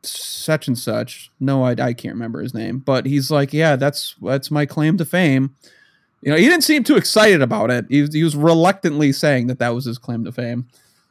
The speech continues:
but I guess he came up with it for some, he's, he just kinda, he does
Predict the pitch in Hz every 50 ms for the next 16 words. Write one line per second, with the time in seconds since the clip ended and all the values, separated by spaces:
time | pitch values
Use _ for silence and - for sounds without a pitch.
0 | _ _ _ - 135 120 113 120 113 - _ _ _ - - - - - _ _
1 | _ _ - - 123 120 131 127 123 - - - 247 233 123 - 147 139 139 139
2 | 139 131 - 143 - 143 139 135 - 139 131 127 123 123 - - - 143 143 143
3 | 139 127 117 131 135 127 127 - - 123 127 131 127 139 131 - - 147 135 131
4 | 131 131 135 135 131 127 - - -